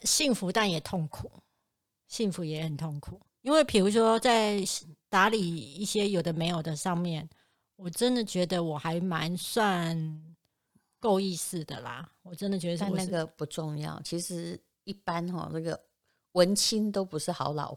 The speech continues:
Speaker 2: 婆，因为你的情绪都比较多。
Speaker 1: 哎，对啊，所以我就说
Speaker 2: 而且你会
Speaker 1: 痛苦是在于说
Speaker 2: 嗯。
Speaker 1: 他要处理我的情绪，他很痛苦啊。
Speaker 2: 所以我们就承认自己不好就好了。
Speaker 1: 哎，有啊，我一直承认啊，
Speaker 2: 是不是？
Speaker 1: 一直承认啊。你要告诉别人啊，
Speaker 2: 嗯。
Speaker 1: 就是要怎么样挑到好老婆。他第一个，他不能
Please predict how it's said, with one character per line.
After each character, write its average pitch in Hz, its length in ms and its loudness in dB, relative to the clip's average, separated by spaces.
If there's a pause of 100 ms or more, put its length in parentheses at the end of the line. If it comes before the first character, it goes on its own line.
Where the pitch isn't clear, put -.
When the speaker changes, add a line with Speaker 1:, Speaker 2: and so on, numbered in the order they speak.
Speaker 2:
婆， - 160 -20 (220)
因 175 160 -4
为 190 80 -2
你 143 160 -4
的 135 100 -6
情 135 320 -4
绪 160 220 -6
都 147 100 -8
比 147 120 -18
较 131 160 -12 (100)
多。 - 100 -10
Speaker 1:
哎， 233 80 4
对 262 200 8
啊， 233 200 0
所 294 140 4
以 - 20 10
我 254 60 12
就 220 140 12
说 269 160 12
Speaker 2:
而 277 40 10
且 - 60 4
你 277 60 6
会 277 60 10
Speaker 1:
痛 226 100 6
苦 175 180 0
是 202 140 4
在 214 180 8
于 185 160 6
说 208 220 4
Speaker 2:
嗯。 - 0 -
Speaker 1:
他 208 160 4
要 220 80 6
处 185 180 0
理 190 100 2
我 180 80 4
的 165 140 0
情 165 220 0
绪， 185 100 -2
他 180 140 0
很 165 120 0
痛 156 220 -2
苦 - 60 -10
啊。 - 0 -
Speaker 2:
所 233 80 -4
以 - 20 -2
我 220 60 0
们 190 80 -2
就 226 120 0
承 180 220 -4
认 202 140 -6
自 - 80 -16
己 196 180 -18
不 196 80 -16
好 180 240 -14
就 180 140 -8
好 - 220 -14
了。 165 120 -14
Speaker 1:
哎， 240 80 -2
有 202 160 8
啊， 185 100 8
我 196 140 6
一 233 60 4
直 240 100 -2
承 190 220 2
认 208 200 2
啊， 190 200 0 (360)
Speaker 2:
是 185 120 -2
不 - 20 6
是？ - 0 -
Speaker 1:
一 - 20 6
直 220 140 4
承 180 160 4
认 180 280 0
啊。 311 80 2
你 330 100 6
要 254 120 8
告 330 120 10
诉 320 120 2
别 220 220 4
人 220 300 4
啊， 208 200 0
Speaker 2:
嗯。 196 40 2
Speaker 1:
就 277 100 2
是 269 200 -2
要 277 140 4
怎 185 140 0
么 185 80 2
样 233 100 2
挑 220 220 2
到 220 180 4
好 165 200 -2
老 170 160 2
婆。 156 320 -8
他 247 220 0
第 269 200 0
一 - 20 2
个， 247 120 4
他 233 140 4
不 240 160 2
能 196 200 2